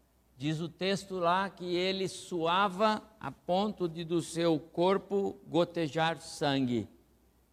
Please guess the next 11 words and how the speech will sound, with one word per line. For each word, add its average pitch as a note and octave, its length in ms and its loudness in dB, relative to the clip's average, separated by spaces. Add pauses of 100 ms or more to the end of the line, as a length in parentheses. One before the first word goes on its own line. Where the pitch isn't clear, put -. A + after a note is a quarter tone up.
(120)
Era F3 420 4
a F3 360 2
an-, G3+ 320 0
a, E3 360 2
a F3+ 40 2
angústia F3+ 960 2
de E3 140 -2
Jesus, D#3+ 840 -2 (280)
o D#3 160 6
homem F#3 560 8
Jesus, D3+ 840 0